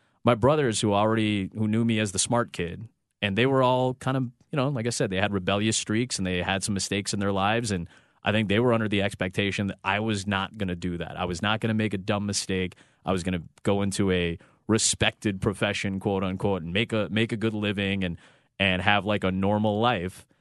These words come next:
And I just didn't wanna do it. And they were very skeptical, supportive, but skeptical. And my dad was the one guy who was like, "Listen, if you're gonna do it, just do it. Do not half-ass it.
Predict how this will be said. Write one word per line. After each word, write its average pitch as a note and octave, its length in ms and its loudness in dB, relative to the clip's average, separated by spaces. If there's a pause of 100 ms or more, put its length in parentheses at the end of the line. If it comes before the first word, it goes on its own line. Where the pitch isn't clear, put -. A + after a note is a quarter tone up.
(440)
And G2+ 220 2
I G2 80 2
just G2+ 240 0
didn't G#2 200 0
wanna G#2+ 200 0
do A#2 240 0
it. E2+ 140 -4
And F#2 120 -4
they F#2+ 100 2
were G#2+ 120 4
very F#2+ 480 0
skeptical, - 720 -4
supportive, B2 760 0 (140)
but G#2+ 120 0
skeptical. - 680 -4 (440)
And G#2+ 140 0
my G2 140 2
dad F#2+ 600 0 (180)
was G2 220 0
the G2 80 0
one G2+ 220 0
guy G2 260 2
who F2+ 80 -2
was E2+ 120 -4
like, D#2+ 320 -6
"Listen, E2+ 300 -6
if - 80 -12
you're F#2+ 100 -2
gonna B2+ 160 2
do B2 300 2
it, E2 180 -8 (140)
just E2+ 260 -2 (300)
do F2+ 180 -2
it. - 140 -14 (120)
Do G#2 140 -4
not G2+ 220 0
half-ass A2 560 -2
it. D3 240 0